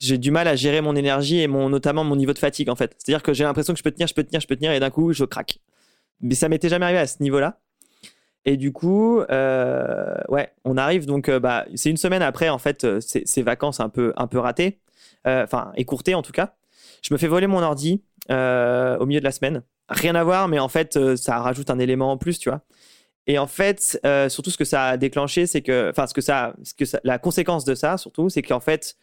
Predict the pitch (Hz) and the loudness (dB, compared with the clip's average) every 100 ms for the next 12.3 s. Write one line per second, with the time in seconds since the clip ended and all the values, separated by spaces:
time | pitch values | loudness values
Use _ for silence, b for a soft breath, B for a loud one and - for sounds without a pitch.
0 | _ _ _ - 120 113 117 123 120 147 | _ _ _ -2 -2 -2 -2 -2 0 -2
1 | 135 110 - 127 123 117 117 131 135 - | 0 -4 -4 -4 -2 -2 0 0 0 -6
2 | - 117 117 127 131 127 - 117 107 - | -6 -4 -4 -4 -8 -8 -6 -4 -2 0
3 | 165 170 135 - 123 113 120 - 139 - | 0 -2 -6 -4 -4 -4 -4 -6 -8 -8
4 | 127 120 131 117 113 - 147 - - 117 | -4 -4 -2 -2 -4 -2 -4 -2 -4 -2
5 | 120 113 113 120 - 143 - B B B | 0 0 0 -2 -2 -6 -6 B B B
6 | B 139 147 170 156 160 160 190 156 - | B 0 2 2 2 2 2 2 2 0
7 | 135 143 139 - 156 143 139 135 147 185 | -4 -2 -2 0 -2 2 0 2 2 4
8 | 165 - - 139 127 143 151 185 175 147 | 2 0 -2 -2 2 0 0 0 0 2
9 | 143 143 170 143 131 127 185 139 123 120 | 2 2 0 2 0 2 2 2 -2 -2
10 | 135 127 135 131 - - b b b b | 0 2 2 0 -4 -10 b b b b
11 | b b _ 120 117 117 - 123 120 180 | b b _ 0 2 0 0 0 2 -2
12 | 202 - | -2 -8